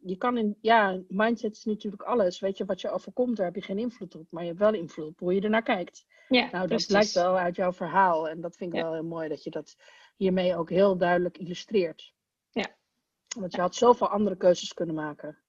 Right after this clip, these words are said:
Speaker 2: Zeker. Ja, en wat er nu
Speaker 1: En,
Speaker 2: in
Speaker 1: eh,
Speaker 2: mij,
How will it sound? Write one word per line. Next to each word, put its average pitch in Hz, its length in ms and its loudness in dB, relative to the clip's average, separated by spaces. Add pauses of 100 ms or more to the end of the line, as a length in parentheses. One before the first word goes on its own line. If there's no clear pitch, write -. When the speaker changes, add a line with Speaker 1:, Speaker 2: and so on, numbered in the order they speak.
(300)
Speaker 2:
Zeker. 285 560 -2 (600)
Ja, 254 260 4
en 220 120 4
wat 247 180 4
er 262 60 6
nu 247 120 6
Speaker 1:
En, 247 60 6
Speaker 2:
in 247 80 4
Speaker 1:
eh, 233 160 2 (160)
Speaker 2:
mij, 208 140 -2